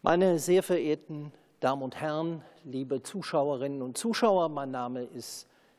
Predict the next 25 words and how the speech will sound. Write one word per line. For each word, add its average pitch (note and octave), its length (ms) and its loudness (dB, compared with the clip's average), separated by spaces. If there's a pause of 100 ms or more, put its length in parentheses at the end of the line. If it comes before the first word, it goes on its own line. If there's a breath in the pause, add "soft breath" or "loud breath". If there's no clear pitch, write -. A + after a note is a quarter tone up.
(160 soft breath)
Manfred B2+ 360 0
Berg. G#3 300 2
Ich F3+ 160 -2
bin D3 260 -8
Professor E3+ 480 -2
für D#3 200 0
amerikanische C#3+ 720 -2
Geschichte E3+ 480 -2
an D3+ 100 0
der C3+ 220 2
Universität B2+ 920 -8
Heidelberg E3 720 0 (640 soft breath)
und D#3 220 2
stellvertretender G3+ 760 2
Direktor C#3+ 500 0
des B2 260 -6
Heidelberg C3 460 -2
Center C#3+ 340 -6
for C3 160 -8
American G#2+ 640 -10
Studies. - 840 0
Ich - 120 -14
habe D#3 300 0
heute D#3+ 340 -2
Abend D#3 360 -2